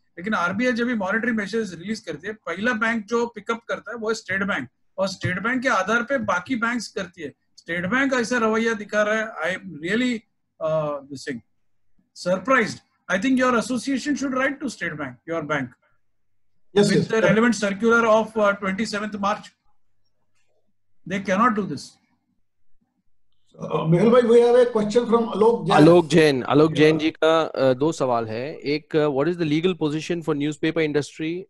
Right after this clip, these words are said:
Speaker 3: offering to do the commercial printing on job work basis?
Speaker 2: They can do, sir, as, as per Press Act, and they can do it। They are registered under the Press Act as we are registered।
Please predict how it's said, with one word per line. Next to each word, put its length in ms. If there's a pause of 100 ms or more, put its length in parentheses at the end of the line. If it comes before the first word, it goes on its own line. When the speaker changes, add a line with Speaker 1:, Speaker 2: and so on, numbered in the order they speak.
(180)
Speaker 3:
offering 320
to 240
do 80
the 100 (120)
commercial 320
printing 400
on 240
job 200
work 160
basis? 460 (760)
Speaker 2:
They 80
can 140
do, 0
sir, 180
as, 400
as 220
per 240
Press 240
Act, 300
and 240
they 100
can 160
do 120
it। 120
They 100
are 100
registered 320
under 180
the 80
Press 280
Act 160
as 240
we 80
are 100
registered। 300